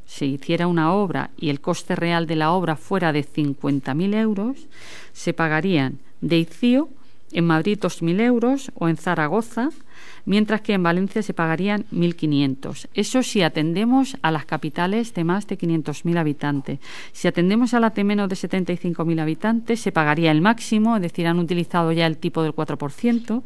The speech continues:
en Ciudad Real, Cuenca, Segovia y Teruel, mientras que en Ávila serían mil doscientos cincuenta, eh, euros lo que se, eh, abonaría por este,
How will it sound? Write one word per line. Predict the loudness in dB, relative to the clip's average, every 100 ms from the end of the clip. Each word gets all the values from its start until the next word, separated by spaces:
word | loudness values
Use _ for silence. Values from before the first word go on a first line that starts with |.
| -10 -14 -12 -12 -2
en | -2
Ciudad | 0 0 0
Real, | -2 -2 2 2 2 0 -4 -8 2
Cuenca, | 4 4 2 2 0
Segovia | -6 -2 2 2 4 4 2
y |
Teruel, | 0 -2 0 -2 -4 -12 -10 0
mientras | 2 4 2 2
que | 2
en | 4
Ávila | 4 4 4 2 0
serían | -2 2 4 4 4 0
mil | 2 4 4
doscientos | 2 0 -2 -2 0 -2 -2 -2
cincuenta, | -2 0 0 0 2 2 2 0 -10 -14 -12 0
eh, | 4 4 2 0 4
euros | 6 6 4 2 2
lo | 2 2
que | 0
se, | -2 0 0 0
eh, | 2 2 4 2 0 -2 -6 -10 0 8
abonaría | 10 10 8 6 2 0 -2 -2 0
por | 2
este, | 2 -2 -2 -2 -2 -8